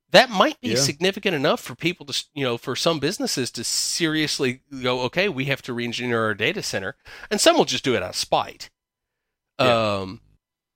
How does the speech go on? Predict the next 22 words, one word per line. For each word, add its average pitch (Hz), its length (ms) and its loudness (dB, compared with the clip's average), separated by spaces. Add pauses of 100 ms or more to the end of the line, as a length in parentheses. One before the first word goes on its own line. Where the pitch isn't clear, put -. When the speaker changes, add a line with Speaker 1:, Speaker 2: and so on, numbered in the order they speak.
(380)
Speaker 1:
and 143 360 2
given 165 580 0
that 135 220 -4
the, 120 280 -6
the 117 100 -10
current, 175 760 -2
uh, 120 380 2
tech 170 180 -2
hipster 165 420 -2
thing 143 260 0
to 110 120 -10
do 170 240 0
is 123 160 -2
code 143 380 0
as, 117 280 -6
you 123 120 0
know, 113 80 0
is, 113 160 -4
is 117 240 -2
infrastructure 131 680 -4
as 98 120 -8
code, 135 580 -4